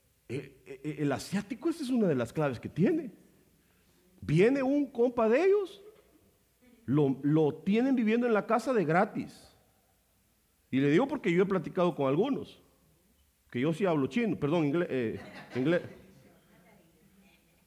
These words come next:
Y entonces lo, lo mandan a la escuela, lo capacitan, y cuando ya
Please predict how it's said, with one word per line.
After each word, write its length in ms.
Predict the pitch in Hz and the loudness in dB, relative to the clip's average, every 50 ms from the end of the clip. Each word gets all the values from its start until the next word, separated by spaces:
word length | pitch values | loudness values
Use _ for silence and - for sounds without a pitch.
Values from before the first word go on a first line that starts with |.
| _ _ _ _ _ _ _ _ _ _ - | _ _ _ _ _ _ _ _ _ _ -4
Y 140 | - 160 151 | -2 0 0
entonces 440 | - 151 147 180 233 214 190 - 165 | -2 -2 -4 -6 -6 -6 -4 -2 0
lo, 240 | 170 180 175 151 | 2 2 4 4
lo 140 | 156 160 165 | 4 4 4
mandan 340 | 156 156 165 196 226 254 240 | 4 4 2 2 2 2 4
a 60 | 233 | 4
la 100 | 202 175 | 4 4
escuela, 640 | 156 - - - - 185 208 208 220 233 254 247 226 | 2 0 -4 -10 -4 0 2 4 4 4 4 2 2
lo 120 | 220 208 | 2 0
capacitan, 760 | - 170 - - 147 135 - - 233 247 254 254 - 269 254 - | 0 -2 -4 -4 -6 -6 -4 -2 -4 -4 -2 -4 -6 -6 -4 -2
y 140 | 196 185 | -2 -2
cuando 500 | - - 180 170 151 143 135 131 131 135 | 0 0 0 2 2 2 2 2 0 0
ya 440 | 131 131 131 139 185 202 247 294 285 | -2 -2 -2 0 2 2 2 0 0